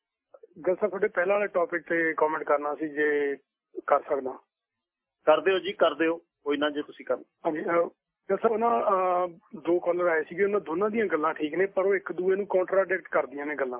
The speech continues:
Speaker 1: ਜਿਵੇਂ ਇੱਕ ਪਹਿਲਾਂ
Speaker 2: ਹੂੰ।
Speaker 1: ਭਾਈ ਸਾਹਿਬ ਨੇ ਕਿਹਾ ਸੀ ਵੀ ਗਾਉਣੇ ਵਾਲੇ ਜੋ ਮਰਜ਼ੀ ਗਾਈ ਜਾਣ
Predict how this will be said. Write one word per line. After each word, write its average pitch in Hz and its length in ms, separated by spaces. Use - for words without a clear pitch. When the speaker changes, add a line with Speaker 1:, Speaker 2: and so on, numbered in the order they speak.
Speaker 1:
ਜਿਵੇਂ 185 400
ਇੱਕ - 80
ਪਹਿਲਾਂ 185 220
Speaker 2:
ਹੂੰ। 165 140
Speaker 1:
ਭਾਈ - 100
ਸਾਹਿਬ 165 200
ਨੇ 196 60
ਕਿਹਾ 156 220
ਸੀ 170 220
ਵੀ 202 100
ਗਾਉਣੇ 151 420
ਵਾਲੇ 170 160
ਜੋ 202 140
ਮਰਜ਼ੀ 160 420
ਗਾਈ 135 140
ਜਾਣ 135 240